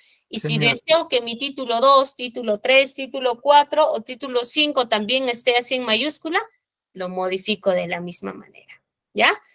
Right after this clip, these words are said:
Speaker 1: Y todos mis títulos en mi índice van a estar en mayúscula y en mi texto también.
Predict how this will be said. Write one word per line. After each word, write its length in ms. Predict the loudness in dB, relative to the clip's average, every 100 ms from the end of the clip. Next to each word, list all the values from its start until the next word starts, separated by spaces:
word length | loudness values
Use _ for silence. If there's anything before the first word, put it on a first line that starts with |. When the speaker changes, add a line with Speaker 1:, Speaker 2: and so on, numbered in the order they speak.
| _ _
Speaker 1:
Y 220 | -6 -6 -2
todos 540 | 6 8 8 8 6
mis 220 | 2 -2
títulos 560 | -2 -6 -4 0 2 2
en 120 | -4
mi 120 | -2 -2
índice 420 | -2 -4 -4 -4
van 240 | -4 -6 -6
a 40 |
estar 300 | -8 -2 0
en 220 | 2 0 -6 _ _ -6
mayúscula 720 | -2 0 -2 -4 -8 -4 -2
y 100 | -2
en 140 | -4
mi 120 | -4
texto 400 | -8 -12 -10 -12
también. 540 | -12 -20 -20 _ _